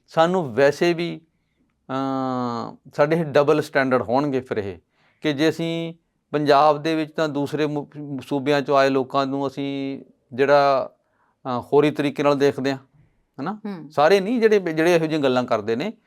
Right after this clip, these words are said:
Speaker 1: ਕਿ ਉਹਨਾਂ ਨੂੰ ਸਮਝਦੇ ਨੇ ਕਿ ਵੀ ਇਹਨਾਂ ਨੂੰ ਕੱਢਣਾ ਚਾਹੀਦਾ ਇੱਥੋਂ। ਤੇ ਆਪ ਅਸੀਂ ਸਾਰੀ ਦੁਨੀਆ 'ਚ ਗਏ ਹੋਏ ਹਾਂ, ਦੁਨੀਆ ਦੇ ਹਰ ਹਿੱਸੇ 'ਚ ਜਾਣਾ ਚਾਹੁੰਦੇ ਹਾਂ, ਹਰ ਸ਼ਹਿਰ ਜਿੱਥੇ ਅਸੀਂ ਕੋਈ ਚੰਗੀ ਜ਼ਮੀਨ ਦੇਖਦੇ ਹਾਂ,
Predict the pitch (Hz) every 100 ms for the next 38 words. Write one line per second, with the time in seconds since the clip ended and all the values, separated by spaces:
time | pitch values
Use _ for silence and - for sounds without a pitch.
0 | _ _ _ - 151 165 175 170 160 151
1 | 143 _ - 160 170 156 151 147 147 147
2 | 147 147 147 151 190 180 143 160 156 -
3 | 131 123 _ _ _ _ _ _ - 180
4 | 175 165 202 208 220 202 143 165 151 139
5 | 120 113 113 107 113 107 _ 127 135 139
6 | 131 147 160 139 - 131 131 123 120 113
7 | 131 143 131 143 - 135 143 127 131 143
8 | 139 143 127 127 135 135 131 131 131 127
9 | 123 123 139